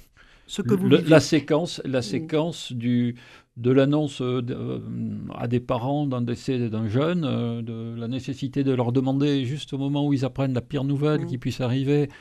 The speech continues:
Speaker 2: si
Speaker 1: Ouais.
Speaker 2: on peut prendre des morceaux de
Speaker 1: Ouais.
Speaker 2: leurs enfants,
Speaker 1: Ouais,
Speaker 2: parce
Speaker 1: ouais.
Speaker 2: que c'est pas
Speaker 1: Ouais.
Speaker 2: le cœur, c'est les
Speaker 1: Mm.
Speaker 2: morceaux.
Speaker 1: Oui.
Speaker 2: C'est les
Speaker 1: Ah oui.
Speaker 2: cornets, c'est les reins, c'est les
Speaker 1: Absolument.
Speaker 2: poumons, c'est
Speaker 1: Tout.
Speaker 2: le foie.
Speaker 1: Ouais.
Speaker 2: Euh, et
Speaker 1: Le
Speaker 2: c'est
Speaker 1: maximum.
Speaker 2: des équipes de toute la France.
Speaker 1: Mm.
Speaker 2: C'est les rapaces
Speaker 1: Mm.
Speaker 2: qui,
Speaker 1: Eh
Speaker 2: qui
Speaker 1: oui.
Speaker 2: fondent sur
Speaker 1: Eh
Speaker 2: le,
Speaker 1: oui,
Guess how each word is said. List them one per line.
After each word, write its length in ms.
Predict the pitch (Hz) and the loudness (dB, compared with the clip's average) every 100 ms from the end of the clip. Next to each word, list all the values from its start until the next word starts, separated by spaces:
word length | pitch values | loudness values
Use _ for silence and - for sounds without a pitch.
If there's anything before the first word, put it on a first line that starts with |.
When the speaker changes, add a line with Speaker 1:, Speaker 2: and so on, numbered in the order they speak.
| - - | -20 -8
Speaker 2:
si 60 | 156 | -2
Speaker 1:
Ouais. 40 | |
Speaker 2:
on 40 | 131 | 4
peut 140 | 147 | 4
prendre 240 | 139 151 143 | 4 0 0
des 100 | 139 | 0
morceaux 400 | 143 135 - 139 | -2 -4 -6 -6
de 140 | 127 | -4
Speaker 1:
Ouais. 40 | |
Speaker 2:
leurs 220 | 131 117 113 | -4 -4 -4
enfants, 380 | 127 185 214 190 | -4 -4 -4 -6
Speaker 1:
Ouais, 160 | 196 202 | -8 -6
Speaker 2:
parce 140 | 190 180 | -6 -4
Speaker 1:
ouais. 40 | |
Speaker 2:
que 100 | 180 | -4
c'est 160 | 117 123 - | -2 -4 -2
pas 200 | 135 127 | -2 -2
Speaker 1:
Ouais. 60 | 127 | -2
Speaker 2:
le 100 | 120 | 0
cœur, 360 | 156 180 - | 4 2 2
c'est 160 | - 190 | -4 -4
les 100 | 113 | 0
Speaker 1:
Mm. 40 | |
Speaker 2:
morceaux. 380 | 135 185 214 175 - - - | -2 -2 0 -2 -2 -14 -10
Speaker 1:
Oui. 280 | 190 208 214 - 160 123 | -4 -2 -4 -10 -16 -6
Speaker 2:
C'est 340 | - 123 120 | 4 8 8
les 80 | 123 | 6
Speaker 1:
Ah 20 | |
oui. 60 | - | 6
Speaker 2:
cornets, 400 | 123 131 196 - | 6 6 4 2
c'est 340 | - 123 120 | -2 -2 0
les 160 | 117 110 | 0 0
reins, 260 | 160 208 | 0 0
c'est 180 | - 120 | -2 -2
les 80 | 110 | -2
Speaker 1:
Absolument. 360 | 113 123 170 196 180 | -2 0 2 2 0
Speaker 2:
poumons, 20 | |
c'est 400 | 180 127 123 117 | -2 -2 0 0
Speaker 1:
Tout. 220 | 110 110 | 0 0
Speaker 2:
le 100 | 113 | -2
foie. 420 | - - 190 190 | -2 0 2 2
Speaker 1:
Ouais. 80 | 175 175 - - - _ _ | -2 -10 -14 -20 -20 _ _
Speaker 2:
Euh, 460 | 120 120 120 123 127 - | -4 0 0 0 -4 -6
et 80 | 127 | 0
Speaker 1:
Le 40 | 123 | 0
Speaker 2:
c'est 80 | 175 180 156 | 0 2 4
Speaker 1:
maximum. 200 | 160 143 | 6 6
Speaker 2:
des 220 | 127 123 | 4 2
équipes 380 | 127 127 196 - | 0 0 -2 -2
de 360 | 139 127 135 131 | -8 -2 -2 -2
toute 240 | 123 151 | -4 -6
la 60 | 160 | -6
France. 380 | - 214 160 - | -6 -8 -8 -10
Speaker 1:
Mm. 40 | 180 | -12
Speaker 2:
C'est 140 | 165 143 | -8 -6
les 100 | 143 | -6
rapaces 400 | 143 202 185 185 | -6 -8 -8 -8
Speaker 1:
Mm. 40 | |
Speaker 2:
qui, 160 | 143 135 | -12 -10
Speaker 1:
Eh 20 | |
Speaker 2:
qui 60 | 175 196 | -8 -8
Speaker 1:
oui. 60 | |
Speaker 2:
fondent 320 | 185 180 180 156 | -6 -8 -8 -12
sur 220 | - 139 | -12 -6
Speaker 1:
Eh 100 | 185 | -4
Speaker 2:
le, 60 | |
Speaker 1:
oui, 80 | 180 | -4